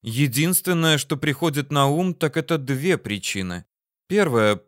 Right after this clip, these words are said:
пребывание в той вселенной, где мы встретили познающего». «А вторая?» — поторопил ее Алекс.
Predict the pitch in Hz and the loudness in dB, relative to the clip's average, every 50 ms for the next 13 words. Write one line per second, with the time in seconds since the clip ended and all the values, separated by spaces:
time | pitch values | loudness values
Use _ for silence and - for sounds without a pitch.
0 | _ - 147 139 135 131 147 143 165 175 175 170 170 160 - - 185 170 160 143 | _ -2 -2 0 2 2 2 4 4 2 2 2 0 -2 -2 -2 -2 -2 0 0
1 | - - 160 160 175 196 185 170 151 139 135 131 156 147 147 143 127 - 156 165 | 0 0 0 0 0 0 0 0 0 0 0 0 0 0 0 -2 -4 -4 -4 -4
2 | 165 - 165 160 151 - 165 156 143 160 170 165 151 113 104 95 - - 107 101 | -2 -2 -2 -2 -2 -2 -4 -4 -2 -2 0 0 0 -2 -2 -4 -4 -4 -2 0
3 | 101 95 87 - _ _ _ _ _ _ _ _ _ _ _ _ _ _ - - | 0 0 -2 -4 _ _ _ _ _ _ _ _ _ _ _ _ _ _ -18 -16
4 | - - - - 117 123 120 113 110 107 107 107 113 123 131 - - 131 131 143 | -16 -16 -2 2 4 4 6 6 6 6 6 4 4 2 0 -2 -6 -2 0 2
5 | 139 135 135 143 135 131 135 135 131 131 131 131 131 131 127 - - - | 2 2 2 0 0 2 2 4 4 6 6 4 4 2 -2 -4 -6 -8